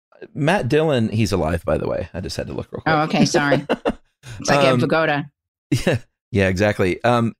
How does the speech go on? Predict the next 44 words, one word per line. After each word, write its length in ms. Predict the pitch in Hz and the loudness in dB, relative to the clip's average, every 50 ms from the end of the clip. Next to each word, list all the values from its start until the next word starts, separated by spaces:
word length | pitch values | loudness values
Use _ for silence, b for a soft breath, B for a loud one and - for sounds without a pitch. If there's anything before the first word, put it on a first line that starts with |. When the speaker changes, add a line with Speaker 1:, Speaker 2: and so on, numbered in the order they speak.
| _ _ | _ _
Speaker 1:
so 240 | - - - 156 147 | -4 0 2 2 2
Matt 220 | 143 160 180 185 | 4 2 2 2
Dillon 240 | 151 170 160 160 156 | 2 2 2 2 0
is 80 | 131 120 | 0 0
sort 140 | - 135 123 | 0 2 2
of 100 | 117 110 | 2 2
an 80 | 113 90 | 2 2
enigmatic, 520 | 113 120 127 117 113 110 110 110 - - - | 2 2 2 4 2 2 2 0 -2 -4 -2
enigmatic 520 | - 113 120 113 110 110 110 110 107 92 87 | 0 2 4 4 4 4 4 2 2 2 2
guy 260 | 98 101 107 104 98 | 2 4 4 2 2
in 140 | 98 95 95 | 0 0 0
that 80 | 87 | 0
he's 180 | 95 104 98 104 | 0 0 2 2
always 400 | 117 135 135 117 101 - - - | 2 2 2 2 0 -2 -6 -10
somehow 400 | - - - 120 123 104 104 98 | -6 -2 0 2 2 4 4 2
maintained 500 | 92 92 98 98 90 104 98 101 101 90 | 2 2 2 2 2 2 2 2 2 0
this 360 | 90 87 92 85 - - - - - _ _ _ _ _ _ _ _ _ _ _ - | 0 0 0 -2 -2 -6 -12 -14 -18 _ _ _ _ _ _ _ _ _ _ _ -4
private 320 | - 101 101 101 98 - | 0 0 2 2 0 0
life 380 | 80 92 87 87 87 80 - - | 0 0 0 0 -2 -2 -2 0
that 160 | 104 92 90 | 0 2 2
is 140 | 90 87 - | 2 0 0
sort 200 | - 104 98 92 | 0 0 2 2
of 220 | 90 82 82 - _ _ _ _ _ _ _ _ _ _ _ _ | 0 -2 -4 -10 _ _ _ _ _ _ _ _ _ _ _ _
unmatched 480 | 101 98 101 98 95 101 104 - - - | 0 2 2 2 2 0 -2 -4 -2 -2
in 80 | 95 92 | 0 0
Hollywood. 640 | 85 101 95 104 110 95 90 90 92 87 87 87 92 | 2 2 2 2 2 2 2 2 2 2 0 0 0
Uh, 140 | - 92 98 - 101 | 0 0 0 0 0
I 60 | 107 | 2
don't 100 | 120 120 | 2 2
want 160 | 120 113 - | 0 0 0
you 60 | 110 101 | 0 0
to 60 | 95 | 0
betray 360 | 82 - - - 131 143 147 | 0 -2 -2 0 0 2 2
anything, 360 | 131 113 92 - 101 98 95 | 2 2 2 2 0 0 2
but 180 | 90 92 - - _ _ _ _ _ _ | 0 0 -2 -4 _ _ _ _ _ _
what's 220 | - 123 139 - - | -2 -2 0 0 0
he, 180 | 190 185 175 - - - - | 0 0 -2 -2 -8 -8 -2
what's 200 | - 123 160 - | 0 0 0 0
he 60 | 202 | 0
kinda 180 | - 196 190 139 | 0 2 2 2
like 280 | 95 113 139 - - - | 2 2 0 0 -2 -2
as 180 | - 92 98 | -2 0 0
a 40 | 107 | 0
dude? 420 | 82 - 101 127 110 90 65 - | 0 2 2 2 2 0 -2 -4